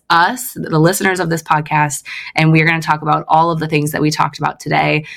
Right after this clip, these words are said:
We're gonna dive into, like, some of the myths that are keeping, you know, aspiring doulas stuck and not wanting to jump in.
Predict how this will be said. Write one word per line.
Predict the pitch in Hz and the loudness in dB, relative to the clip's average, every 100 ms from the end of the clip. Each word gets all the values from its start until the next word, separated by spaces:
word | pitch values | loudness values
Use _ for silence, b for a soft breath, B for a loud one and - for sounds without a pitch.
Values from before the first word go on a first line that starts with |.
| B B | B B
We're | 170 | 0
gonna | 170 | 0
dive | 170 160 | 0 0
into, | 151 156 156 156 151 | 2 2 4 4 4
like, | 147 151 | 4 0
some | - 175 | 0 0
of | 160 | 2
the | |
myths | 147 147 151 - - - | 2 2 2 -2 -6 0
that | 156 | 0
are | 156 156 | 2 0
keeping, | 151 - 165 160 156 160 - | -2 -2 0 4 4 2 -2
you | - 165 | -2 2
know, | 151 147 156 _ _ | 2 2 -2 _ _
aspiring | 190 196 - 160 160 170 175 | -4 -2 0 0 0 -2 0
doulas | 160 156 151 | 2 2 2
stuck | 156 - 160 143 208 - | 0 -2 2 2 2 -2
and | 156 | -2
not | 151 147 - | 2 2 0
wanting | 151 165 | -2 -2
to | 156 | -4
jump | 156 151 151 | -4 -4 -2
in. | 151 165 277 | -2 0 -2